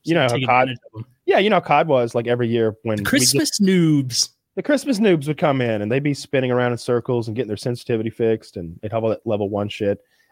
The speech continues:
Speaker 1: And in cod, though, like, that level one kit worked pretty good. You know, it was okay. You just didn't have a red dot. That was the main difference. Or in this game, it's
Speaker 2: Mm-hmm.
Speaker 1: like, <laughs>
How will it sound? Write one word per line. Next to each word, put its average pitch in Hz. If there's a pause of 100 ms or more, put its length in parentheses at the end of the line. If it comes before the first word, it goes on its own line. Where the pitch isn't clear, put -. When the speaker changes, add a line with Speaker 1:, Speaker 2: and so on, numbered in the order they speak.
Speaker 1:
And 117
in 127
cod, 156 (100)
though, 113
like, 101 (420)
that 339
level 143
one 131
kit 131
worked 127
pretty 135
good. 90 (200)
You 107
know, 110
it -
was 208
okay. 127
You 110
just 135
didn't 151
have 151
a 165
red 226
dot. 110
That 143
was 165
the 135
main 113
difference. 160
Or 104 (960)
in 135
this 165
game, 123
it's 127
Speaker 2:
Mm-hmm. 120
Speaker 1:
like, 110 (480)
<laughs> 415